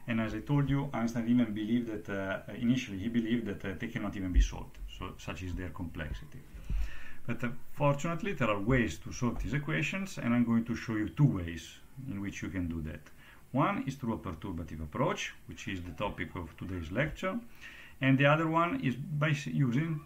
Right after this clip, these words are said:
simple cases, simple scenarios. For example, spherically symmetric systems. If we have a mass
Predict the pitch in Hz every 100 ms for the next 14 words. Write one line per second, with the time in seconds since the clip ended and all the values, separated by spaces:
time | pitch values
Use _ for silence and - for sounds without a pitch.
0 | - - 208 156 196 190 - 85 76 95
1 | 98 156 147 143 - 117 85 87 - 139
2 | 151 - 110 113 170 151 - 87 87 135
3 | 147 143 90 131 120 - - - - -
4 | - - - - - - - 90 90 92
5 | - - - - 98 110 - - -